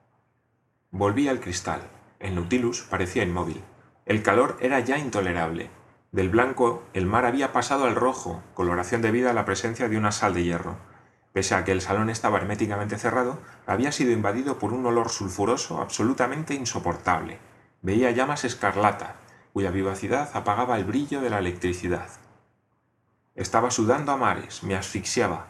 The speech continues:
iba a cocerme. Sí, me sentía literalmente cocido. "No podemos permanecer en esta agua hirviente", dije al capitán.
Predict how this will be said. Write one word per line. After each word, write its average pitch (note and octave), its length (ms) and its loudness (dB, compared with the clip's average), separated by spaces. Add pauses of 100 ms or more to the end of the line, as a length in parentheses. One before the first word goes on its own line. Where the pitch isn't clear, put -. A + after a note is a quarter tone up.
iba D3+ 300 2
a - 80 -4
cocerme. - 540 -4 (360)
Sí, - 260 -2 (420)
me G2 120 -2
sentía G#2 400 0
literalmente B2+ 800 0
cocido. - 420 -6 (1500)
"No A2 320 0
podemos C#3+ 340 0
permanecer A#2 600 2
en A#2 180 0
esta - 260 0
agua C3+ 220 4
hirviente", F2+ 500 -2 (180)
dije G2 280 -4
al F2+ 80 -4
capitán. F2 460 -6